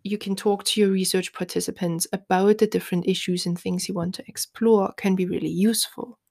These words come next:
So one way of going about that is, for instance, you have specific topics you want to talk about, and you ask your research participants to either take images with their mobile phones or create an image on an app, or even be really creative and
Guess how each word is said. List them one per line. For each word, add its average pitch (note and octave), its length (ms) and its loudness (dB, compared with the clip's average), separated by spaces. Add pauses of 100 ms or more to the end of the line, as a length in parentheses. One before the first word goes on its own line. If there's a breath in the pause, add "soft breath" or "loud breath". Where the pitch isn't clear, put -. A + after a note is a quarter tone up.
(380 loud breath)
So G#3+ 160 8
one G#3+ 440 6
way F3+ 260 2
of F#3 180 -8
going F3+ 220 -2
about F3+ 320 -2
that F3+ 200 -6
is, F#3 180 -2
for - 200 -6
instance, E3+ 640 -2 (340 loud breath)
you F3+ 420 4
have E3 440 -2
specific - 500 -4
topics F3+ 440 -2
you F3 80 -2
want E3+ 200 -2
to - 60 -18
talk D4 260 2
about, F#3 380 -2
and F#3+ 160 4
you G3+ 200 4
ask F3+ 460 -2
your F3 220 2
research F3 480 -2
participants F3+ 720 -2 (480 loud breath)
to - 260 2
either F3 400 2 (420)
take G#3+ 360 6
images F3 580 4
with E3+ 100 0
their E3 100 2
mobile E3 340 0
phones E3 540 0 (200)
or F3 440 6
create F#3+ 580 0
an F#3 80 2
image F3 360 2
on E3 120 0
an E3 100 -2
app, E3 420 -6
or F3+ 140 -2
even F3 300 0
be E3 280 2
really E3 240 4
creative D#3+ 680 0
and E3 240 0